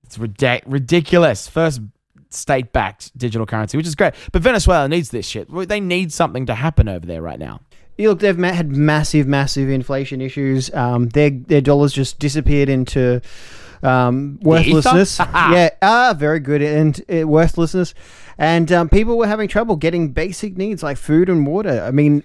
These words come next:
Speaker 2: what they were doing was they were going towards the border and transacting across the border using cryptocurrencies.
Speaker 1: Yeah.
Speaker 2: In
Speaker 1: Amazing.
Speaker 2: order to get food supply coming through, because
Speaker 1: But that,
Speaker 2: unfortunately
Speaker 1: but then
Speaker 2: their
Speaker 1: U S
Speaker 2: government
Speaker 1: put
Speaker 2: let them down.
Speaker 1: sanctions on these guys.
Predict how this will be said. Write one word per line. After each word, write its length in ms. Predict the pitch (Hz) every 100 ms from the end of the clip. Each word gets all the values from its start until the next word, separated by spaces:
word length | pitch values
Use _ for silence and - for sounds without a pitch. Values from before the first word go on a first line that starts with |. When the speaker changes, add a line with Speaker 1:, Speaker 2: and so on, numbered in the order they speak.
| _
Speaker 2:
what 280 | 170 185 175
they 100 | 151
were 100 | 151
doing 400 | 151 175 175 139
was 280 | 131 135 123
they 120 | 135
were 220 | 131 127
going 420 | - 135 165 165
towards 380 | 151 151 139 127
the 80 | 131
border 360 | 135 196 208 - - - - - -
and 100 | 156
transacting 680 | 151 160 147 175 185 165 151
across 300 | 135 160 151
the 100 | -
border 280 | 127 185 185
using 360 | 135 151 147 139
cryptocurrencies. 1000 | 165 151 127 190 233 208 135 120 151 - -
Speaker 1:
Yeah. 160 | 82 64 - - -
Speaker 2:
In 100 | 151
Speaker 1:
Amazing. 60 | 165
Speaker 2:
order 200 | 165 156
to 120 | 147
get 200 | 156 -
food 280 | - 160 156
supply 480 | 160 151 131 110 -
coming 280 | - 143 135
through, 280 | - 127 107 - -
because 340 | 131 143 131
Speaker 1:
But 100 | 135
that, 100 | 131 156
Speaker 2:
unfortunately 260 | - 135
Speaker 1:
but 60 | 127
then 140 | 123
Speaker 2:
their 100 | 131
Speaker 1:
U 120 | 123
S 100 | 131
Speaker 2:
government 200 | 135 127 -
Speaker 1:
put 40 |
Speaker 2:
let 60 | 151
them 40 |
down. 40 | 127
Speaker 1:
sanctions 160 | 127
on 120 | 131
these 120 | 123 120
guys. 160 | 131